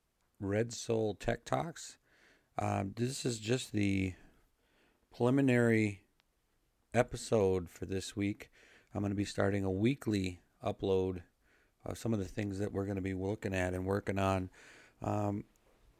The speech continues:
ultimately, what we are is a, a native-owned tech business, but we are, uh, launching our new product is gonna be a, uh, artificially intelligent hologram. Now, just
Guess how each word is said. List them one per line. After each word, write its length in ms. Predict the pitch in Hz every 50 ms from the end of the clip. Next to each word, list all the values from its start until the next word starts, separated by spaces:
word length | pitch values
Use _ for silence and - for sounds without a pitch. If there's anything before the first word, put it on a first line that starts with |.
| _ _ - _ _ - -
ultimately, 600 | 135 135 - 135 135 135 123 127 131 131 131 127
what 260 | 120 117 123 127 120
we 180 | - 117 123 120
are 320 | 117 123 135 143 156 160
is 200 | 160 143 120 107
a, 280 | 117 113 110 110 104 101 - _ _ _ _ _ _ _ _ _ _ _ _ -
a 240 | 104 101 101 101 101
native-owned 800 | 101 110 117 117 117 110 113 117 120 120 120 120 120 113 107 101 - - _ _ _
tech 220 | - - 135 139 - _ -
business, 460 | 127 131 131 123 135 147 151 - -
but 200 | - - 110 98
we 240 | 101 104 107 107 107
are, 460 | 107 107 113 117 117 113 113 107 107 -
uh, 380 | 104 104 101 101 98 98 95 95 - _ _ _ _ - - - - - - _ _ _ _ _ _ _ _ _ _
launching 680 | - 104 104 113 123 135 131 - - 127 113 104 98 95 - - - -
our 200 | - 101 101 98
new 180 | 95 101 104 104
product 640 | 90 - - 107 104 107 110 110 104 98 - - -
is 220 | - 95 90 95
gonna 160 | 98 98 95 92
be 380 | 87 92 92 90 90 92 90 87
a, 380 | 90 92 90 90 90 90 90 85
uh, 280 | - 90 85 82 82 - - - _ - - - _ _ - -
artificially 560 | 107 110 104 - - 107 - - - 101 95
intelligent 500 | 92 90 - - 107 104 95 90 90 90
hologram. 720 | - - 107 107 107 104 95 87 90 87 87 87 85 - - - _ - - - - - _ _ _ -
Now, 240 | 95 98 98 95 95 95
just 360 | 95 104 104 101 - - -